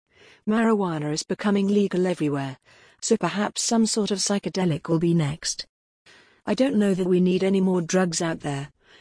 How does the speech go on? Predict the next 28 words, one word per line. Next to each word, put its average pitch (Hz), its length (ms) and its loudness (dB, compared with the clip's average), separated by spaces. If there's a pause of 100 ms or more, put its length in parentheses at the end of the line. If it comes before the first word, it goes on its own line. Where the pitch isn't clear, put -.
(280)
since 226 300 0
everyone 170 360 2
is 185 160 0
already 196 440 2
on 175 120 0
so 196 280 0
many 214 280 4
legal 190 360 0
and 156 160 -2
non-legal 180 580 0
substances. 143 800 -6 (760)
But 214 120 2
if 247 140 0
it - 160 -2
proves 220 380 0
to 165 100 0
be 190 140 4
helpful 185 420 -2
and 175 160 -2
not 208 180 0
harmful, 175 640 -4 (180)
then 196 200 2
maybe 190 280 0
there 170 220 2
is 175 120 0
something 180 420 -2
to 139 160 0
it. - 260 -8